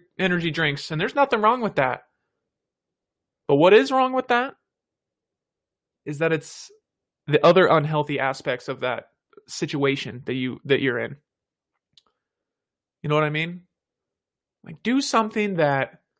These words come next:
is uncomfortable to you. If you're four hundred pounds, exercise is gonna be uncomfortable for a while. Yeah, no, it is. I'm, I'm gonna be straight up with you. It's gonna be uncomfortable for a while.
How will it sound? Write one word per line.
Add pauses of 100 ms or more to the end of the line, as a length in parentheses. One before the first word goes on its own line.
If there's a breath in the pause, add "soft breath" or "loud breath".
(180)
is
uncomfortable
to
you. (920)
If
you're
four
hundred
pounds, (460)
exercise
is
gonna
be
uncomfortable
for
a
while. (1300)
Yeah, (240)
no,
it
is.
I'm,
I'm
gonna
be
straight
up
with
you.
It's
gonna
be
uncomfortable
for
a
while.